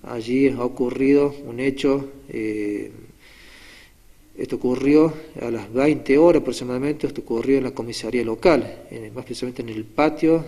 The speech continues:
de la comisaría distrito de la localidad de Arias. Eh, personal policial que se encontraba de guardia en el interior de la dependencia escucha una explosión proveniente del patio de la dependencia. Los mismos al salir observan una gran llamarada producto del incendio que involucraba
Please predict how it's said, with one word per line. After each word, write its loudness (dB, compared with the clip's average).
de -4
la -4
comisaría -6
distrito -2
de 0
la -2
localidad -4
de -4
Arias. -8
Eh, -2
personal -4
policial 2
que -2
se 0
encontraba 0
de 2
guardia 6
en 2
el -4
interior -2
de 2
la 0
dependencia 0
escucha -4
una -8
explosión -2
proveniente 0
del -4
patio 2
de 4
la 2
dependencia. -2
Los -12
mismos -8
al -6
salir 6
observan 0
una -8
gran 0
llamarada 0
producto 0
del 0
incendio -4
que -4
involucraba -2